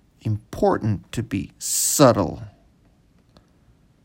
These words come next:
as this is what the Tao Te Ching is saying in the first sentence of chapter fifteen. These ancients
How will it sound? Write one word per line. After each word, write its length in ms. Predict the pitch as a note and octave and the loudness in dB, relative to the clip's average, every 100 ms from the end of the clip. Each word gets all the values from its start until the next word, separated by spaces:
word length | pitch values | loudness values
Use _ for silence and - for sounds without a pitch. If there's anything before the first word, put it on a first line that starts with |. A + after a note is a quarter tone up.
| _ _ _ _ - | _ _ _ _ -6
as 240 | A2 A2 | -4 -4
this 140 | - - | -6 -8
is 220 | G#2 A2+ | -10 -8
what 280 | - A#2 - | -2 -2 -2
the 100 | F#2+ | -10
Tao 280 | - B2 C3+ | -2 0 0
Te 120 | A2 | -2
Ching 320 | G#2 G#2+ G2+ | -4 -4 -2
is 120 | F#2 | -4
saying 560 | - - A2 F#2+ G#2+ A2 - _ _ _ _ _ _ _ _ _ _ _ | -6 -4 -4 -4 -8 -10 -16 _ _ _ _ _ _ _ _ _ _ _
in 140 | - G2+ | -4 -2
the 100 | G2 | -4
first 600 | - A2+ A2+ A#2 - - _ _ _ _ _ _ _ - | -4 0 0 -2 -8 -16 _ _ _ _ _ _ _ -8
sentence 540 | - C3 A2+ G2+ - | 0 2 2 -4 -8
of 100 | - | -8
chapter 300 | - G#2 - | -4 -4 -4
fifteen. 720 | - A2 - F3 D#3+ G#2 F#2 - - - - - - - | -14 -14 -4 0 2 0 -2 -8 -20 -20 -20 -20 -20 -10
These 400 | - B2 G3+ F#3+ | -6 2 2 2
ancients 920 | A2+ F3+ G#3 - E3 C#3+ C#3 - - | 2 4 4 4 4 6 4 0 -8